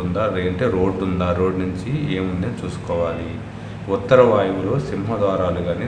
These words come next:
ద్వారాలు కానీ పెట్టకూడదు. ఇవి చాలా చాలా ముఖ్యమైన పాయింట్లు. ఇంకా చిన్న చిన్నవి ఉన్నాయి కానీ అవి అనేది ఇప్పుడు ఇంపా-, అవి అంత అవసరం లేదు. ఇవి చాలా చాలా ఇంపార్టెంట్, ఇవి ప్రాణాంతకరమైనవి. కాబట్టి ఈ దోషాలు ఉండేది ఒకసారి చూసుకోండి.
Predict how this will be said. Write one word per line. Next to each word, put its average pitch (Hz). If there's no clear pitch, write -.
ద్వారాలు 92
కానీ 87
పెట్టకూడదు. 82
ఇవి 107
చాలా 101
చాలా 92
ముఖ్యమైన 92
పాయింట్లు. 85
ఇంకా 107
చిన్న 113
చిన్నవి 113
ఉన్నాయి 98
కానీ 92
అవి 104
అనేది 95
ఇప్పుడు 98
ఇంపా-, 92
అవి 95
అంత 95
అవసరం 87
లేదు. 92
ఇవి 107
చాలా 90
చాలా 95
ఇంపార్టెంట్, 90
ఇవి 123
ప్రాణాంతకరమైనవి. 95
కాబట్టి 95
ఈ 98
దోషాలు 98
ఉండేది 92
ఒకసారి 101
చూసుకోండి. 80